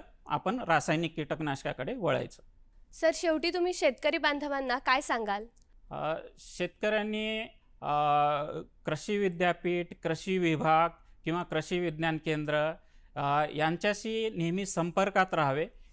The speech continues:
Speaker 1: कारण की, अ, यांच्याद्वारे वेळोवेळी संदेश देतात, त्या संदेशाचं पालन करावे. कारण की, अ, अवाजवी कीटकनाशकाचा जर वापर केला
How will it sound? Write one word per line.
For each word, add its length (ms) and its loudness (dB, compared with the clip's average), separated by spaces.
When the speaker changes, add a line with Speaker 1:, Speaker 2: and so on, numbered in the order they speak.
Speaker 1:
कारण 340 2
की, 360 -4
अ, 220 2
यांच्याद्वारे 840 2
वेळोवेळी 560 0
संदेश 440 -2
देतात, 300 2
त्या 180 6
संदेशाचं 760 0
पालन 480 2
करावे. 380 2
कारण 360 2
की, 400 -4
अ, 300 2
अवाजवी 520 4
कीटकनाशकाचा 800 -2
जर 160 0
वापर 380 0
केला 360 0